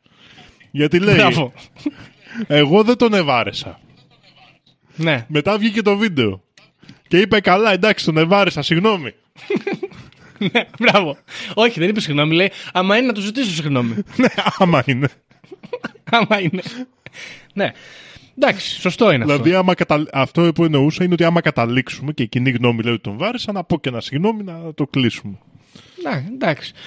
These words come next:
Speaker 2: Γενικά, εμένα δεν μου αρέσει αυτό το κυνήγι μαγισσών που έχει στηθεί γύρω από τον κύριο Αβγενάκη, γιατί, ε, εγώ τον βρίσκω πάρα πολύ σωστό. Ε, δεν ξέρω αν είδες, όταν έφυγε από το Υπουργείο, πήρε,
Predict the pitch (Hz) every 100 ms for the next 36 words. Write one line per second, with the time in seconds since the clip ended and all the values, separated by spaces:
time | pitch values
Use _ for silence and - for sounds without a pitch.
0 | - - - 160 185 180 - 160 143 143
1 | 165 185 220 262 277 226 165 - 156 127
2 | 147 151 131 127 127 123 143 120 131 127
3 | - 143 123 135 131 120 127 135 123 131
4 | 127 120 120 120 113 131 156 202 - -
5 | - - - - _ _ _ - 104 -
6 | - 185 226 247 233 269 247 247 196 143
7 | 135 147 143 180 - 165 175 180 143 151
8 | 160 156 175 170 175 160 135 131 123 139
9 | 143 165 - _ _ _ - _ _ 175
10 | 185